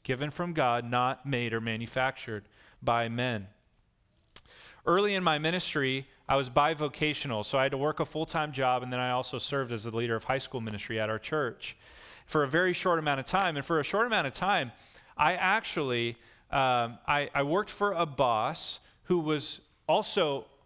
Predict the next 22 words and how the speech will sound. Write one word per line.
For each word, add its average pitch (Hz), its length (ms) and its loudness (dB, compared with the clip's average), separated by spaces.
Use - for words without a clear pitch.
on 160 240 2
my 139 200 2
high 160 180 0
school 139 280 -4
staff. 104 420 -4
So 160 140 0
it - 20 2
was 151 160 0
interesting. 143 580 -2
I 151 80 6
was 156 220 0
his 196 180 2
subordinate 160 840 0
at, 139 240 0
in 156 80 0
the 151 80 2
workplace, 139 640 0
and 127 100 -6
he 180 120 -2
was 151 300 -2
my 139 300 0
subordinate 123 640 -2